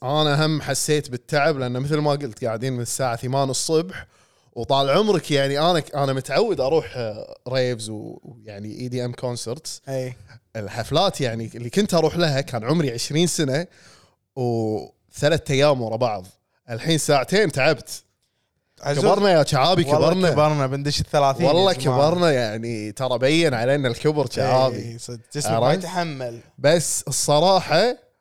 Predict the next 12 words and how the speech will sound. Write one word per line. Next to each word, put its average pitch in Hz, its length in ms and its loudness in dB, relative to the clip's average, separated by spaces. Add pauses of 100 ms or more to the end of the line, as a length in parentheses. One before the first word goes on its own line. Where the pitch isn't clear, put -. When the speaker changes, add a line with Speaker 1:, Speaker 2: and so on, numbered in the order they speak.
(120)
Speaker 1:
أنا 135 180 4
قلت 147 260 2
لك 123 160 -2
يعني 113 200 0
هذه 127 220 2
رابع 143 300 2
مرة 143 300 0
أشوف 147 260 -4
تيستو. 143 480 -4
Speaker 2:
أوكي. 117 420 -12
Speaker 1:
بالنسبة 131 400 2
لي 214 240 -2